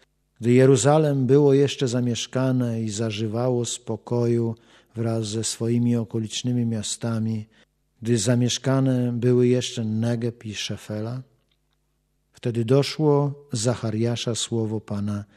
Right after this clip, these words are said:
tej treści: "Tak mówi Pan zastępów: wydawajcie sprawiedliwe wyroki i świadczcie sobie nawzajem miłość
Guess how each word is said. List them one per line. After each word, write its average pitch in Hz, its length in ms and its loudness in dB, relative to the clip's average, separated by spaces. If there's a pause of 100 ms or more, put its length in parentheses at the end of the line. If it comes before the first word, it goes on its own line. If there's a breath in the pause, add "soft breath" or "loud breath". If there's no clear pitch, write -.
(160 soft breath)
tej 107 260 -6
treści: 92 720 -10 (1080)
"Tak 135 360 -2
mówi 110 340 0
Pan 107 280 -6
zastępów: 95 920 -12 (760)
wydawajcie 147 880 6
sprawiedliwe 127 880 2
wyroki 123 800 0 (680)
i 123 120 2
świadczcie 143 920 -2
sobie 135 360 2
nawzajem 123 760 4
miłość 139 680 2